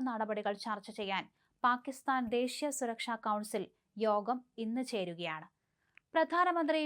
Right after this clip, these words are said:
ഷഹ്ബാസ് ഷെരീഫിന്റെ നേതൃത്വത്തിലാണ് യോഗം. ഇന്ത്യക്ക് ഉചിതമായ മറുപടി നൽകുമെന്ന് പ്രതിരോധ മന്ത്രി ഖ്വാജ ആസിഫ് ഇസ്ലാമാബാദിൽ മാധ്യമങ്ങളോട് പറഞ്ഞു. പാക് സേനകൾക്ക് ജാഗ്രതാ നിർദ്ദേശം നൽകിയെന്ന് പ്രതികരിച്ച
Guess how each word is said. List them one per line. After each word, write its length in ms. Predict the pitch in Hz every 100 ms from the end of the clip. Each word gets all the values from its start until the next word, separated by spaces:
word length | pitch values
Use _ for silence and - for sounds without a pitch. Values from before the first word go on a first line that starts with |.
| 285
ഷഹ്ബാസ് 540 | 277 254 - 302 302 -
ഷെരീഫിന്റെ 600 | 262 254 247 233 226 - 220
നേതൃത്വത്തിലാണ് 800 | 226 240 269 269 262 226 185 175 226 185
യോഗം. 260 | 156 151 _ _ _ _ _ 226
ഇന്ത്യക്ക് 340 | 226 240 269 247
ഉചിതമായ 640 | 269 285 269 269 277 320 247
മറുപടി 380 | 240 254 294 285 269
നൽകുമെന്ന് 500 | 254 233 233 214 175 - _ _ _ _ -
പ്രതിരോധ 460 | 294 320 339 330 311 269
മന്ത്രി 280 | 254 254 247 247 -
ഖ്വാജ 360 | 269 285 277 302 285 - 240
ആസിഫ് 420 | 240 240 226 240
ഇസ്ലാമാബാദിൽ 800 | 233 247 247 262 247 220 247 277 226 226
മാധ്യമങ്ങളോട് 680 | 233 233 269 254 208 185 240 -
പറഞ്ഞു. 300 | 175 170 165 _ _ _ _ _ _ _ -
പാക് 340 | 330 359 359 -
സേനകൾക്ക് 540 | 311 302 285 277 277 226
ജാഗ്രതാ 440 | 269 262 285 277 277
നിർദ്ദേശം 480 | 262 247 254 - 240 233
നൽകിയെന്ന് 520 | 226 226 233 226 220 214 233
പ്രതികരിച്ച 520 | 214 226 220 220